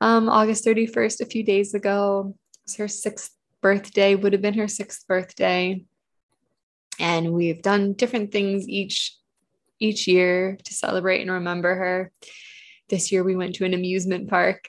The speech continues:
and with the kiddos and had a lovely, lovely time celebrating her. But in, in this immediate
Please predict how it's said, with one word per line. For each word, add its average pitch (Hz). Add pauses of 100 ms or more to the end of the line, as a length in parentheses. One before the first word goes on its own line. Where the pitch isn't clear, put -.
and -
with 214
the 202
kiddos -
and 196
had - (100)
a 180
lovely, 175 (220)
lovely 185
time 190
celebrating -
her. 196 (2000)
But 165
in, 180 (380)
in 175
this 175
immediate 208